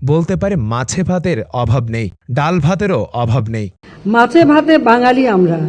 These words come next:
Speaker 2: তা আমার মাছে ভাতে বাং-, বাঙালি মাছ ভাত পেলেই তো যথেষ্ট,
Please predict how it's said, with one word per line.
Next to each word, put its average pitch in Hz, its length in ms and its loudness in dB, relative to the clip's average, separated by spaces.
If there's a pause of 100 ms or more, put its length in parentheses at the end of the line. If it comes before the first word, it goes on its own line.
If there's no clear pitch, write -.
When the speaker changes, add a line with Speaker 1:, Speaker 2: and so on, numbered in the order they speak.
(1040)
Speaker 2:
তা 240 140 2
আমার 302 180 6
মাছে 226 360 2
ভাতে 330 220 6
বাং-, 262 500 0 (380)
বাঙালি 285 420 4
মাছ 254 320 2
ভাত 302 240 4
পেলেই 302 220 6
তো 294 120 6
যথেষ্ট, 196 500 0